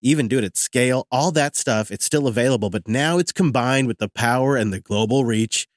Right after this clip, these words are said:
of Akamai. And Akamai is investing big. They're expanding services to offer more cloud computing resources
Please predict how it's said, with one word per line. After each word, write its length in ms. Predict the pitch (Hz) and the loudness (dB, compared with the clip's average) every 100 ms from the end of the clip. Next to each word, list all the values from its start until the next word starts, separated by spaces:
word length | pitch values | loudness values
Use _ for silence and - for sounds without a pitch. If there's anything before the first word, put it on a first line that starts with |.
| _ _ _ - | _ _ _ -6
of 140 | 110 | -2
Akamai. 560 | 101 87 - 82 64 - _ _ _ _ | -2 -4 -8 -10 -10 -20 _ _ _ _
And 100 | - | -2
Akamai 460 | 117 143 - 147 127 | 0 0 0 0 2
is 100 | 120 | 0
investing 540 | 120 113 110 - 98 | 0 0 -2 -4 -6
big. 320 | 87 127 101 - _ _ _ 123 | -2 -2 -2 -6 _ _ _ 0
They're 120 | 120 | 0
expanding 640 | 107 - 123 123 127 143 | -2 -6 0 0 2 0
services 500 | - 127 120 - 117 | 0 0 0 0 -2
to 60 | 110 | 0
offer 240 | 110 117 | -2 0
more 300 | 101 120 139 | 0 2 0
cloud 320 | - 123 123 | -2 -2 -2
computing 420 | 120 120 123 110 101 | -2 -2 0 0 0
resources 640 | 107 - 104 95 98 | -2 0 -2 -2 -6